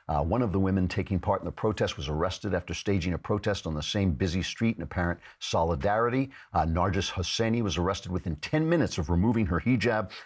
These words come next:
along with two people filming her, Iran's foremost human rights lawyer,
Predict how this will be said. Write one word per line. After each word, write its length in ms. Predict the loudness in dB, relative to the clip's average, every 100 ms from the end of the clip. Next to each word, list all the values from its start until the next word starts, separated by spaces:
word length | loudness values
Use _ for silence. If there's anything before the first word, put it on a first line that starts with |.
| -6
along 480 | 0 4 4 2 0
with 180 | -6 -6
two 140 | -2 -2
people 320 | -2 -4 -6
filming 500 | -6 0 2 2 2
her, 180 | -2 -4 -12 -6
Iran's 360 | -2 0 -2 -4
foremost 460 | -2 0 0 0
human 220 | 0 2
rights 320 | 2 -2 -2 0
lawyer, 380 | 2 2 -2